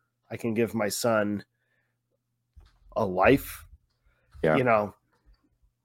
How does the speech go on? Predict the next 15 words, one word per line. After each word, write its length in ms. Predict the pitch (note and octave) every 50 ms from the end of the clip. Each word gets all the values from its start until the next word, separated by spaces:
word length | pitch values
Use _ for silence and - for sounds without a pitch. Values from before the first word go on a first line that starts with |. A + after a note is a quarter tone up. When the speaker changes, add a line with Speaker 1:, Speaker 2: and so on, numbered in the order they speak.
| _ _ _
Speaker 1:
and 160 | E3+ D3+ C3
he's 300 | A#2 A#2 D3 C#3+ - -
so, 320 | - E3+ E3+ F3 F3+ F3+ E3+
like, 300 | D#3+ D#3+ D#3 D3+ C#3 A2+
he's 200 | C3 D3 C3 -
so 200 | - G3 G#3 G3+
full 500 | - - - F3 E3+ F3 E3+ E3+ D#3+ -
of, 680 | D#3 D#3 D3 D3 C#3 C3+ C3 B2 A#2 G#2+ - - - _ _ _ _ _ _ _ _ _ _ _ _ _ _ _ _ _ _ _ _ _ _ _ _ _
I 40 | -
mean, 140 | D3 D3 B2+
he's 240 | G2+ E3 F3 C3+ -
humiliated 800 | D3+ D#3 D3+ C#3 C3 C#3+ F3 A3+ G#3 C3 A2 A2 G#2 G#2 G#2 G2
that 200 | - A2+ A#2 G2+ -
whole 420 | - - - - E3+ F3+ D#3+ A#2
film, 720 | - - - - - B2+ D#3 E3+ D#3+ A2 F#2+ F#2+ F#2